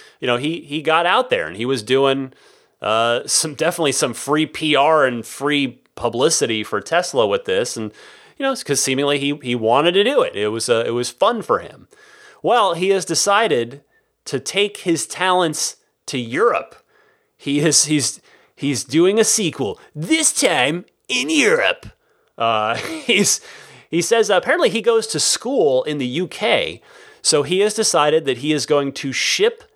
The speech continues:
his Model three, take it with him, and do a, a European tour, uh, over there." Now, he, he's intending to make stops in the U K,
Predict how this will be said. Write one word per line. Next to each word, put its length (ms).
his 260
Model 380
three, 640
take 220
it 100
with 160
him, 200
and 340
do 380
a, 460
a 100
European 960
tour, 600
uh, 340
over 260
there." 460
Now, 320
he, 600
he's 320
intending 520
to 120
make 260
stops 460
in 160
the 80
U 180
K, 400